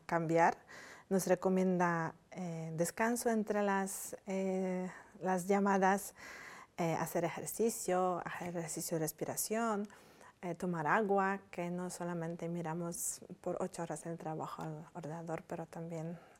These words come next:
eh, hacemos cosas como normalmente en el trabajo.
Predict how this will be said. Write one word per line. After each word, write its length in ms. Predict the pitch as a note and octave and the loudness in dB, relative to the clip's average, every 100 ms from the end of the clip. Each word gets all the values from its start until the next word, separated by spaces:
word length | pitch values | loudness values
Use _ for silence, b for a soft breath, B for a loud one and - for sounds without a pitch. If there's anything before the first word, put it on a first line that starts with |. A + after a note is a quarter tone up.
| - | -12
eh, 200 | E3 E3+ | -10 -8
hacemos 380 | F3 - F3 E3 | -8 -6 -8 -8
cosas 320 | - - F3 | -10 -8 -8
como 260 | - F3 E3+ | -8 -6 -6
normalmente 560 | E3 E3+ E3 D#3+ E3+ F#3 F3 E3 B B B B B _ | -6 -6 -6 -8 -8 -10 -10 -14 B B B B B _
en 100 | D#3+ | -10
el 120 | D#3+ D#3 | -10 -6
trabajo. 520 | C3+ C#3 C3+ - | -4 -4 -6 -12